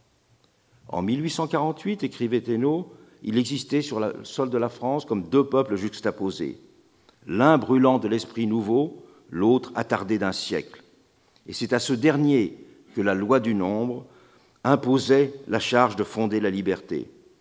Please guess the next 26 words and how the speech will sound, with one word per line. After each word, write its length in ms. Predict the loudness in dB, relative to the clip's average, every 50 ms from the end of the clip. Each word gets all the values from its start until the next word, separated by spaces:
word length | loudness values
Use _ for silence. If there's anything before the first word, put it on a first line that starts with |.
| _ _ _ _ _ -4
Murés 400 | 0 4 4 6 6 6 6 6
dans 100 | 6 4
leur 200 | 4 4 4 2
ignorance, 800 | 2 2 0 0 -2 -2 -2 -2 -4 -4 -8 -10 -16 -20 _ _ _ _ _ _ _ _ _
intellectuellement 1080 | -2 0 0 0 0 -2 -2 -4 -2 0 2 2 4 4 2 2 2 0 -2 -6 -12 -20 -10 _ 0
étrangers 640 | 0 0 0 -2 -2 -2 -2 0 0 2 2 2 2
au 140 | 0 0 2
reste 260 | 2 0 0 0 -2
de 100 | 0 0
la 160 | 2 0 0
nation, 460 | 0 -2 -4 -6 -6 -6 -6 -6 -6 -8 -12 -20 _ _ _ _ _ _ _ _ _ _
toutes 260 | -6 -4 -4 -4 -4 -2
les 280 | -2 -2 -2 -4 -6
idées 240 | -6 -2 -2 -2 -2
grandes 400 | -2 -2 0 0 0 0 0 -2
ou 80 | -4 -4
généreuses 500 | -2 0 0 0 0 0 0 0 -2 -4
du 80 | -8
siècle 420 | -12 -6 -2 -2 -2 -2 -4 -10 -20 -20 _ _ _ _ _ _ _ -6
avaient 240 | -4 -2 -2 -2 -2
passé 480 | -2 -2 -4 -4 -4 -4 -4 -4 -4 -2
au-dessus 420 | -2 -2 0 0 -2 -4 -6 -10 -8
d'eux 300 | -4 -4 -2 -2 -4 -6 -10 -20 -20 -20 _
sans 220 | -14 -8 -6 -4 -2
les 180 | -2 -2 -2 -4
émouvoir. 520 | -4 -4 -6 -8 -10 -10 -12 -12 -12 -16